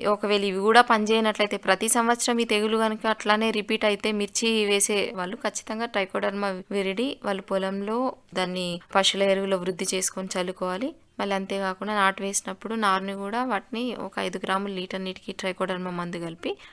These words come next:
ఆ, నారుని కూడా ఒక ముప్పై నిమిషాలు దాంట్లో ఉంచి వేరు భాగం మంచిగా ఉంచేసి తర్వాత నాటుకోవాలి.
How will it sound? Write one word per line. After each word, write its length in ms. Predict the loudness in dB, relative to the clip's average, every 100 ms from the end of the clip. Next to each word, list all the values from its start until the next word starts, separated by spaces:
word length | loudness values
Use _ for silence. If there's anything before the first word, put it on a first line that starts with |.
| -8
ఆ, 140 | -4 0
నారుని 380 | 4 4 4 0
కూడా 240 | 0 -2
ఒక 140 | -2
ముప్పై 440 | -2 -2 -2 -2 -2
నిమిషాలు 420 | -2 -4 -4 -2
దాంట్లో 440 | -4 -6 -6 -6
ఉంచి 460 | -6 -6 -4 -4 -4
వేరు 260 | 0 0 2
భాగం 340 | 0 0 -2
మంచిగా 320 | -8 -8 -8
ఉంచేసి 360 | -10 -8 -10 -8
తర్వాత 300 | -8 -8 -4
నాటుకోవాలి. 680 | 0 -2 -2 -12 -12 -12 -14